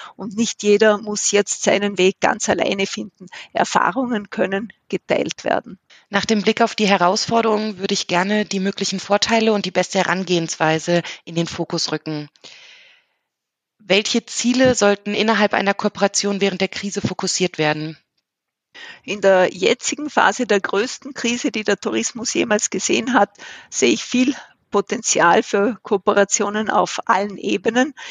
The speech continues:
Speaker 1: Ich könnte mir konkret vorstellen, den Erfahrungsaustausch auf der betrieblichen Ebene, aber auch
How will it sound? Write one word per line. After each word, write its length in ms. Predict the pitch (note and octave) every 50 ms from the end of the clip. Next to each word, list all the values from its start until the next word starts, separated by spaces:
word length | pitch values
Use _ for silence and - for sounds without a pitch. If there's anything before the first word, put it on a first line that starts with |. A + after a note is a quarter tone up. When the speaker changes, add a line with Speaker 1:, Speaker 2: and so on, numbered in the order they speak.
| - - -
Speaker 1:
Ich 100 | - -
könnte 280 | A#3 A#3 B3+ - A3+
mir 160 | G#3+ A3 G#3+
konkret 540 | - - - A3 B3 - - G#3+ G#3+ B3+ -
vorstellen, 640 | - - G#3+ - - - - - G3 G3+ A#3+ B3 A3+ - - - _ - - - - -
den 240 | G3+ G3+ F#3 F3 - _ _
Erfahrungsaustausch 1040 | - A#3+ - - - G#3+ G3 G#3+ D#3+ E3 - - A#3 A3+ - - - A#3 C#4 - -
auf 140 | - - -
der 80 | G#3
betrieblichen 760 | F3+ - G3+ - - - A#3 A#3 G3+ G#3 A#3 A3 - - A3
Ebene, 500 | G#3 G#3+ G#3+ A3 G3 A3+ G#3 G#3+ G#3+ A#3 - _ _ _ _ - - - - - _ _ _
aber 300 | - G3+ - - - -
auch 180 | F#3+ F#3 -